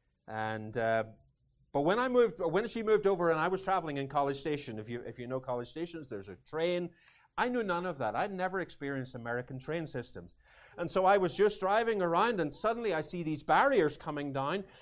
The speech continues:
And I had learned one thing from driving cars in the U S.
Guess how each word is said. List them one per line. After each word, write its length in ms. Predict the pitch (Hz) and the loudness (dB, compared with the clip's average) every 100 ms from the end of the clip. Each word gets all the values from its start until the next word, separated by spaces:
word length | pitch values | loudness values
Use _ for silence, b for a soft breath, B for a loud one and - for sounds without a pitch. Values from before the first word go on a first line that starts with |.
| B | B
And 140 | 190 | -2
I 120 | 220 311 | 0 2
had 140 | 240 | 2
learned 320 | 240 233 202 | 4 4 4
one 300 | 170 185 190 | 4 4 4
thing 340 | 180 170 151 131 | -2 -2 -2 -2
from 400 | 160 147 143 143 - 143 | -2 -2 -2 -4 -10 -8
driving 480 | 147 151 151 151 147 | -2 0 0 -2 -6
cars 440 | - 139 131 127 | -4 -2 0 -2
in 100 | 123 | -6
the 80 | 120 | -8
U 260 | 117 127 | -6 0
S. 260 | 127 104 - | 0 0 -4